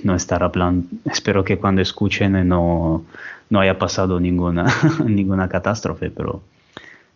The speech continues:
eso, eso se-, sería lo, lo más esperado, digamos. Grupo cuatro, estamos, estamos con el campeón italiano ahora, eh, Pesaro, que orga-, organiza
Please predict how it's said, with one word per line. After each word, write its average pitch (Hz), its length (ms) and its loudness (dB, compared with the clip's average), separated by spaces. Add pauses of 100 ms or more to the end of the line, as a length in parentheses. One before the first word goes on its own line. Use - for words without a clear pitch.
(100)
eso, 90 300 -4 (180)
eso 90 260 -4
se-, 85 400 -2
sería 82 680 -2 (320)
lo, - 540 -4 (160)
lo 82 140 -2
más 85 200 -2
esperado, 85 460 -2
digamos. - 540 -8 (1300)
Grupo 120 300 0
cuatro, 107 520 0 (220)
estamos, 98 380 0
estamos 101 420 0
con 98 220 -2
el 98 100 0
campeón 104 300 0
italiano 101 440 2
ahora, 92 340 0 (140)
eh, 85 300 0
Pesaro, 120 520 4
que 101 200 2
orga-, 95 240 0 (100)
organiza 92 1000 2